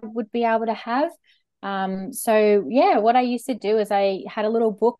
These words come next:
that I used to take with me, and anything that I liked how my, um, employer did or that I didn't like that they did, I made sure that I write, wrote those things down so that,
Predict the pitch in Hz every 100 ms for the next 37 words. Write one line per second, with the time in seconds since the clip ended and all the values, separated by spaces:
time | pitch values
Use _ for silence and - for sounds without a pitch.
0 | _ - 202 202 202 - - - 196 190
1 | 208 202 202 196 196 _ _ _ _ 220
2 | 214 208 208 208 208 196 - 226 247 247
3 | 277 277 277 262 240 202 202 220 - -
4 | 226 214 208 202 202 202 _ _ 196 196
5 | 190 190 - - 208 190 185 - 202 190
6 | 220 208 196 185 202 196 190 - _ -
7 | 196 185 180 170 - _ - _ - 190
8 | 185 180 285 349 254 208 185 180 _ 185
9 | 190 185 _ - 180 175 - 196 202 196
10 | 202 196 196 233 262 254 196 180 - 196
11 | 196 208 190 - 196 185 180 - - 220
12 | 370 - - - - - 202 202 190 180